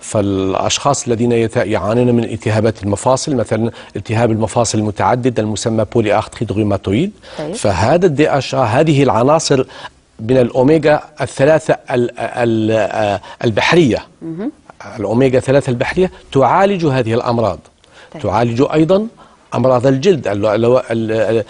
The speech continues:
Speaker 1: آه، الأمراض التي، آه، نسميها بسوريازيس، أمراض الصدفية.
Speaker 2: جميل.
Speaker 1: هذه الأوميغا ثلاثة، الأوميغا ثلاثة البحرية هي تع-،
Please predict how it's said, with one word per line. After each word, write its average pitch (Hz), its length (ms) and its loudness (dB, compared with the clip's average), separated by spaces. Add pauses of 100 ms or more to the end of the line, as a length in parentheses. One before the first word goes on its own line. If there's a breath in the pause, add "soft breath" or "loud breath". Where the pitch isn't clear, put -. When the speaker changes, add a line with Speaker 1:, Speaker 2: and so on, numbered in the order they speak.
(200 loud breath)
Speaker 1:
آه، 107 240 0
الأمراض 120 400 0
التي، 123 760 -2
آه، 113 460 2
نسميها 131 680 0
بسوريازيس، 151 680 0
أمراض 113 320 0
الصدفية. 127 680 0 (360)
Speaker 2:
جميل. 165 280 -10
Speaker 1:
هذه 160 560 2
الأوميغا 131 580 0
ثلاثة، 131 440 0
الأوميغا 127 560 0
ثلاثة 135 300 0
البحرية 156 520 0 (320 loud breath)
هي 135 300 2 (200)
تع-، 120 120 0